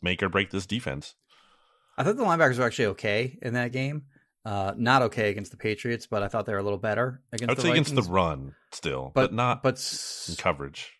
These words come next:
Speaker 2: but certainly it remains a concern area,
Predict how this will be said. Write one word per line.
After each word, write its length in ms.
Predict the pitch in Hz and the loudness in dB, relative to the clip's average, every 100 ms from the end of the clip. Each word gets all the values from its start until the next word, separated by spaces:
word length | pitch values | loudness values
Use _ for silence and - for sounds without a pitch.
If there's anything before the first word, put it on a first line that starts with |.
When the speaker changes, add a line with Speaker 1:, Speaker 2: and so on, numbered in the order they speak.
| _ _ _ | _ _ _
Speaker 2:
but 160 | 135 120 | -2 -2
certainly 920 | - 151 147 143 123 120 113 110 101 _ _ _ _ | -2 0 0 0 0 0 0 -2 -6 _ _ _ _
it 160 | - 117 | -2 -2
remains 500 | 110 107 107 101 - - | 0 -2 -4 -6 -10 -6
a 420 | 104 98 95 92 _ _ _ _ | -2 -2 -2 -6 _ _ _ _
concern 480 | - 107 - 101 92 | -12 -10 -6 -4 -4
area, 420 | 50 52 50 52 | -6 -6 -6 -10